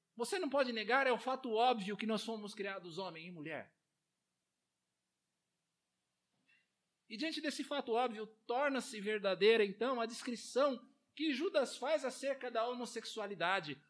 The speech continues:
o pecado que ele referencia como o pecado de Sodoma e Gomorra, como uma prática contrária à natureza. Veja aí.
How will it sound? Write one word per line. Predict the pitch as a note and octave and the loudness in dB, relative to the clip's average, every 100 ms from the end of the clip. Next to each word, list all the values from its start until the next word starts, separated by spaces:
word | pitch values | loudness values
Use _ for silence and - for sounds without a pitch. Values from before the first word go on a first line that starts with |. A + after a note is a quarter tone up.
| _ | _
o | F#3+ | -10
pecado | G#3 G3+ B3 C4+ | -8 -4 -4 -4
que | B3 | -6
ele | A#3 | -6
referencia | G3+ A3 G3 F#3+ C#4+ D4 | -6 -6 -8 -8 -8 -10
como | B3+ G#3 | -10 -10
o | |
pecado | G#3 F#3+ F#3+ F#3 | -8 -6 -8 -10
de | F3+ | -10
Sodoma | - F3+ D#3 E3+ D#3+ | -6 -4 -4 -6 -6
e | |
Gomorra, | D3+ D3 C#3 F#3 F3 | -6 -4 0 0 0
como | G3 C#4 | -4 -6
uma | D4 D#4 | -6 -4
prática | C#4+ D4+ - D#4+ | -2 -2 -4 -6
contrária | D#4+ D#4 C#4+ D#4 | -6 -2 0 0
à | D4+ | -2
natureza. | D4+ D4 D#4 F4+ F3 - _ _ _ _ _ _ _ _ _ _ _ | -6 -4 -4 -4 -8 -14 _ _ _ _ _ _ _ _ _ _ _
Veja | B2+ D#3+ G3 | -20 -14 -10
aí. | G#3 A3 - | -8 -10 -14